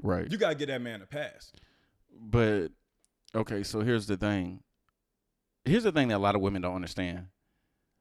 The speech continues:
Speaker 1: It's social media. I don't have to follow the bitch that I'm fucking that I'm, that you don't even know about. Like,
Speaker 2: I, I tend
Speaker 1: like, you
Speaker 2: not to.
Speaker 1: gotta, <laughs> right? So y'all, <laughs>
Speaker 2: I, I,
Speaker 1: so,
Speaker 2: I tend not to
Speaker 1: so,
Speaker 2: 'cause, 'cause I
Speaker 1: so
Speaker 2: don't want, I don't wanna get into that
Speaker 1: Right.
Speaker 2: back and
Speaker 1: So,
Speaker 2: forth.
Speaker 1: so it's like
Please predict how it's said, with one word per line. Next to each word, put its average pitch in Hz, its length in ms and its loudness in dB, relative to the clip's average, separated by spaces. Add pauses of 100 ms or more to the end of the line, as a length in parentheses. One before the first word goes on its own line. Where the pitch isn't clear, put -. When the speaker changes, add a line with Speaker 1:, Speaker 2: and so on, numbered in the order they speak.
(560)
Speaker 1:
It's - 120 4
social 247 340 8
media. 117 440 6 (520)
I - 160 6
don't 202 260 8
have - 200 4
to 120 100 4
follow 269 260 8
the 117 120 2
bitch 180 180 10
that 139 140 6
I'm 294 120 8
fucking 127 420 6
that 127 160 4
I'm, 147 180 6 (120)
that 131 200 4
you - 80 4
don't 147 160 10
even 131 160 8
know 403 100 12
about. 95 320 8
Like, 135 140 10 (140)
Speaker 2:
I, - 20 -2
I - 40 -2
tend 311 200 2
Speaker 1:
like, 170 160 12
you 277 100 12
Speaker 2:
not - 120 12
to. 147 80 12
Speaker 1:
gotta, - 200 6
<laughs> - 60 -20
right? 302 320 12
So 196 100 10
y'all, 180 240 12
<laughs> - 40 -2
Speaker 2:
I, 202 80 8 (1120)
I, 208 80 6
Speaker 1:
so, 254 100 12
Speaker 2:
I - 40 12
tend 277 200 0
not 302 120 0
to - 40 -2
Speaker 1:
so, 202 180 12
Speaker 2:
'cause, - 100 -4
'cause 220 100 -6
I 254 80 2
Speaker 1:
so 202 80 10
Speaker 2:
don't 262 80 4
want, 233 160 -2
I 247 40 8
don't 254 120 0
wanna 254 120 -4
get 254 120 -4
into 254 200 -4
that 240 200 -2 (140)
Speaker 1:
Right. 330 200 12
Speaker 2:
back 311 100 10
and - 80 0
Speaker 1:
So, 240 200 8
Speaker 2:
forth. - 300 -2
Speaker 1:
so 202 220 6
it's 202 140 6
like 196 320 0